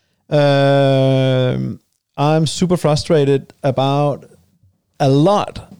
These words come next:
uh, the, the, the, that, that people can, can, can buy a piece of chocolate in the supermarket knowing that it is produced by a little black slave in, uh, on the Ivory Coast.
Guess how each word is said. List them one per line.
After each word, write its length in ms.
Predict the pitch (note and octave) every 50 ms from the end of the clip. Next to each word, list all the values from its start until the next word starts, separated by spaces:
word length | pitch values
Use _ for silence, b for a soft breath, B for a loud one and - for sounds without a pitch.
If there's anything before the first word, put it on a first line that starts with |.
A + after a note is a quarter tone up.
| _ _
uh, 680 | - D3 D3 C#3+ C#3+ C#3 C#3 C3+ C3+ C3+ C3+ C3 C3 C3
the, 180 | C3 C#3 C#3 C#3
the, 280 | C3+ C3+ C3+ C3 C3 C3
the, 1000 | B2+ C3 C3 B2+ B2+ B2+ B2 B2 B2 B2 B2 B2 B2 B2+ B2 A2 G#2+ - C#3+ - - _ _ _ F#3+
that, 180 | C#3+ D#3 C3
that 160 | D#3 D#3 D3+ -
people 280 | E3 F3+ F#3 F#3 F#3
can, 340 | - D#3 C#3 C3 B2+ B2 b b b b b b b b b b b b _ _ _ _ _ _ _ _ -
can, 420 | - D3 C#3 C#3+ D3 D3 C3+ C3+ -
can 160 | - C#3 C3
buy 280 | - - C3+ C#3 D3+ E3
a 60 | F3
piece 240 | - - D#3+ D#3+ D3+
of 120 | D#3 -
chocolate 280 | - - E3+ D3+ - E3+
in 100 | D#3+ D#3
the 80 | C#3+ C3
supermarket 680 | - F#3 F3+ F3 - F#3 D#3+ C3 B2 A#2+ B2 B2 A#2
knowing 460 | C3 C3+ C3+ C3+ C#3 D3+ E3 E3+ D#3+
that 200 | C#3 C3 B2+ B2
it 140 | B2 B2+ B2+
is 260 | B2+ C3 B2+ B2+ B2+
produced 480 | - - - C3+ - C#3 D#3 E3 - -
by 260 | - C3+ C3 C3+ C#3
a 440 | C#3 C3+ C3 C3 B2+ B2 B2 B2 B2+
little 480 | C3 C3+ C3 B2 A#2+ B2+ C3+ C#3+ D3 D3+
black 300 | - - C#3+ C#3 A2+ -
slave 320 | - - C#3+ D3 D#3+ E3
in, 180 | D#3+ D3+ C#3+ C#3
uh, 360 | C3 B2+ B2+ B2+ B2+ B2+ A#2 A#2+
on 80 | B2+ B2+
the 80 | B2+
Ivory 260 | B2 C3 D3+ E3+ E3+
Coast. 340 | - - E3+ F#3 F#3+ - -